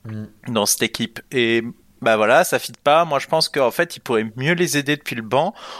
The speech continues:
Speaker 2: On voit bien que quand on fait revenir, euh, Ingles avec, euh, Royce O'Neal, ben, ça, le cinq tourne bien, en fait.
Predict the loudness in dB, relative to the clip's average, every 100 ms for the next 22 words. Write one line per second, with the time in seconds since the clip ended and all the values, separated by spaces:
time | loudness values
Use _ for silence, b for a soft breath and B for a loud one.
0 | B 0 0 0 -2 -2 0 0 2 0
1 | 0 0 0 0 0 0 2 2 2 0
2 | -2 2 2 2 -2 -2 0 0 -2 0
3 | 2 4 2 2 0 0 0 0 0 0
4 | 0 0 0 -2 -2 -4 -2 -2 -4 -4
5 | -6 -4 -2 0 0 -2 -6